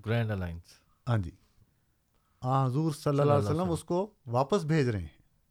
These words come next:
Speaker 1: ٹھیک ہے۔
Speaker 2: اور یہ بھی نہیں کہہ رہے کہ اچھا آ گیا تو اب کلمہ پڑھ کے جاؤ، ورنہ نہیں جا سکو گے۔ حضور نے پوچھا ہے کہ کلمہ پڑھتے؟ اس نے کہا نہیں۔ اس نے
Speaker 1: ٹھیک
Speaker 2: کہا
Speaker 1: ہے۔
Speaker 2: کہ پھر ہمیں آپ کی ضرورت نہیں ہے،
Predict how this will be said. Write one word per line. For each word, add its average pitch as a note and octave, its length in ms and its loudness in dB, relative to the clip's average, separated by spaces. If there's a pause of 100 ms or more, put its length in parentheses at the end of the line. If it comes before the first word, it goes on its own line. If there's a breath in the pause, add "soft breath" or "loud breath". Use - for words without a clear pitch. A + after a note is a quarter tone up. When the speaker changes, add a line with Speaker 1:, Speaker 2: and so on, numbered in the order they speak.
(500)
Speaker 1:
ٹھیک A2+ 220 -8
ہے۔ - 100 -16 (420)
Speaker 2:
اور C3 140 2
یہ C#3+ 120 2
بھی G3+ 100 2
نہیں G3+ 100 2
کہہ F3 140 4
رہے E3 120 2
کہ D#3+ 80 -4
اچھا D#3 180 0
آ C#3+ 180 4
گیا D#3 160 0
تو D3+ 140 0
اب C#3+ 200 0 (560)
کلمہ C3+ 220 0 (720)
پڑھ C#3+ 160 0
کے C#3 160 0
جاؤ، G2+ 160 -2 (1300)
ورنہ A#2+ 220 0
نہیں C3 180 2
جا A2 160 2
سکو F2+ 220 -10
گے۔ - 140 -18 (800)
حضور B2 240 0
نے E3 100 0
پوچھا C#3 400 0
ہے A#2 160 -2 (520)
کہ A2 280 -2
کلمہ B2+ 380 -2
پڑھتے؟ B2 260 -4
اس A#2+ 180 -2
نے A2 100 10
کہا G#2+ 100 0
نہیں۔ F#2 180 -4
اس - 340 -14
نے A#2+ 60 -4
Speaker 1:
ٹھیک A#2+ 100 2
Speaker 2:
کہا B2 80 0
Speaker 1:
ہے۔ B2 40 0
Speaker 2:
کہ A#2+ 120 -4
پھر A#2 180 -2
ہمیں G#2+ 280 -2
آپ G#2+ 180 -6
کی G#2+ 80 -4
ضرورت G2+ 220 -4
نہیں F#2 220 -6
ہے، F2+ 60 -12